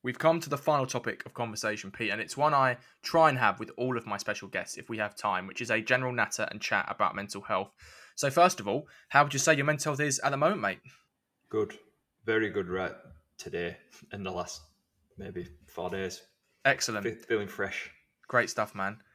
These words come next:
Speaker 1: What age do you think you were when you first realised that the feelings you were having weren't physical and you became self-aware of your mental health and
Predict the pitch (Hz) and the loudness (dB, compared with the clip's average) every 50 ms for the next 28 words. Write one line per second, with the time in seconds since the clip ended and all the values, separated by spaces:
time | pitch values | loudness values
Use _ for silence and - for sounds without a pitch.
0 | _ _ _ _ _ - 135 135 160 190 - - 175 180 170 156 - - 160 147 | _ _ _ _ _ -10 -2 4 6 8 8 8 8 6 6 4 2 -4 -6 -6
1 | - 151 - - - 135 123 123 123 120 117 113 110 - 120 120 120 113 - - | -6 -8 -8 -6 -6 -4 0 4 4 6 6 6 2 0 -4 -6 -6 -8 -6 0
2 | - 135 131 127 127 - 120 127 120 117 113 107 107 107 104 107 - 98 - - | 4 4 4 4 2 -2 -2 -2 0 2 2 2 2 0 -4 -10 -12 -12 -12 -6
3 | - 143 135 131 131 117 123 120 113 120 117 104 107 113 107 - 107 120 139 143 | -4 -4 -2 -2 -4 -4 -4 -4 0 -2 -2 -2 -2 -10 -10 -10 -2 0 0 0
4 | 131 98 - - - 156 120 117 113 - 85 95 127 - _ _ _ 120 120 117 | 0 -2 -6 -4 -4 -2 -2 -4 -6 -8 -10 -10 -12 -12 _ _ _ -8 -8 -8
5 | 104 110 - - 120 117 113 113 - - 139 123 123 - - 117 117 117 127 127 | -8 -8 -6 -4 -4 -4 -4 -4 -2 2 2 2 2 2 -4 -6 2 6 6 8
6 | 120 113 107 - - 98 98 107 101 98 98 98 98 98 - 101 98 104 95 90 | 8 8 4 4 0 -6 -6 -6 -6 -4 -4 -6 -6 -6 -10 -8 -4 -4 -4 -4
7 | 90 - _ _ _ _ - 98 98 98 92 | -4 -10 _ _ _ _ -6 -6 -6 -6 -10